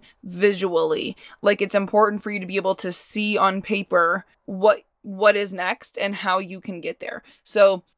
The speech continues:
try out, like, these different things. I know a lot of people wanna start van life, or even people that, you know, some of you guys listen to this and you have no interest in van life, and bless you. <laughs> I love that. That makes me so happy.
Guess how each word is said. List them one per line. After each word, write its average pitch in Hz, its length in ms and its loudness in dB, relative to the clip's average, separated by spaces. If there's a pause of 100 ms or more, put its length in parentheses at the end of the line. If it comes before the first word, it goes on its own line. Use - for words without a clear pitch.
try 220 340 4
out, 220 300 2
like, 190 240 0
these 202 220 -8
different 226 440 -4
things. 190 320 -4
I 190 140 -4
know 196 420 2
a - 80 -2
lot 185 180 4
of - 80 -10
people 220 280 -2
wanna 262 220 2
start 190 240 2
van 180 160 2
life, 185 160 -4
or 196 80 -4
even 202 360 -4 (160)
people 233 240 2
that, 196 140 4 (160)
you 202 100 -8
know, 180 160 -4
some 240 160 -2
of 254 80 0
you 247 80 -2
guys 214 180 4
listen 202 260 -2
to 208 80 -6
this 190 200 -2
and 196 80 -8
you 196 100 -2
have 180 140 0
no 185 220 2
interest 196 400 -2
in 214 100 -2
van 208 200 4
life, 202 220 -2
and 175 360 -8
bless 170 460 0
you. 220 360 2 (420)
<laughs> - 400 -8
I 220 120 4
love 190 320 2
that. 208 200 4
That 196 100 -2
makes 196 240 -10
me 226 140 -4
so 208 260 2
happy. 214 440 -2